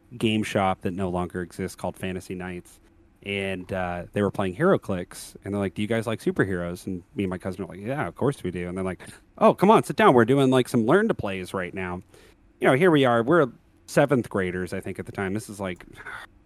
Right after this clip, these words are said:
two thousand two, two thousand three, something like that. Um, and, uh, the Marvel Ultimates set had just came out.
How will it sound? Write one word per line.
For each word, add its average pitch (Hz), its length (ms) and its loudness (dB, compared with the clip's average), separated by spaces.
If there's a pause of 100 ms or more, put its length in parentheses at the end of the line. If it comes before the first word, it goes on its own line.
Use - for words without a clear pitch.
(300)
two - 220 -8
thousand 104 380 -4
two, 113 200 -4
two - 120 -8
thousand 98 280 -8
three, 101 240 -10
something - 240 -14
like 95 160 -12
that. 95 200 -12 (520)
Um, 92 520 -4 (840)
and, 104 640 2
uh, 95 640 0 (180)
the 95 580 -4
Marvel 104 520 0
Ultimates 110 720 -2
set 92 460 -6
had 95 220 -8
just - 240 -6
came 95 200 -6
out. 90 320 -10